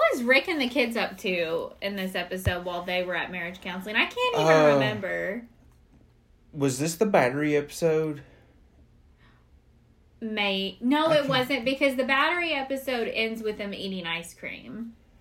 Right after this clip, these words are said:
Speaker 2: Oh, yeah, 'cause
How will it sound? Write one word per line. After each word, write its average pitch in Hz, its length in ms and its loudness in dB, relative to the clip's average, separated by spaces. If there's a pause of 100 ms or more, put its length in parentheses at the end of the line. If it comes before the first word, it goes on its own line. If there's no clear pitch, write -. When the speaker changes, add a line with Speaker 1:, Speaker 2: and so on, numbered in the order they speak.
(1800)
Speaker 2:
Oh, 135 160 -6
yeah, 131 240 0
'cause 113 380 -10